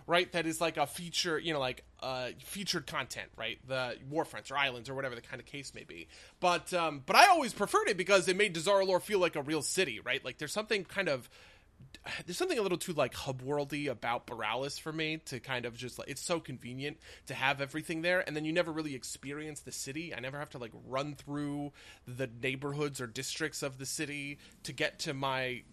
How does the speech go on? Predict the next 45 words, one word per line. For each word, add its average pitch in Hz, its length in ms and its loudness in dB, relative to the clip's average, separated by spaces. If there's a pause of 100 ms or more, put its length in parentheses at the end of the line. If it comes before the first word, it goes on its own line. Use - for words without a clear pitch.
like, 120 280 -6 (840)
objectives, 139 880 -4
essentially. 185 680 -4 (360)
Um, 143 440 2 (360)
and 214 100 6
I 247 60 10
think 294 160 2
that 254 80 4
that 233 260 6
has 208 240 0
a 196 60 2
real 202 320 0
impact 202 440 0
on 185 100 0
the 180 60 -4
way 180 140 -2
that 170 160 -6
people 165 240 -8
play, 220 260 0
right? 139 220 -4
There 151 160 -2
are - 20 -8
people 180 440 -4
who 190 140 -12
want 165 500 0 (260)
the 147 140 -4
convenience. 151 800 -6
They 139 160 -6
want 139 400 -4
to 165 140 -6
essentially 170 500 -6
just 147 240 -8
say, 151 220 0 (260)
"Get 170 180 2
all 247 220 10
of 226 100 2
the 247 80 0
useful 208 320 -2
stuff - 320 0
collected 175 440 0
in 160 100 0
one 151 160 0
place 170 320 -4
for 131 160 -8
me." 110 260 -12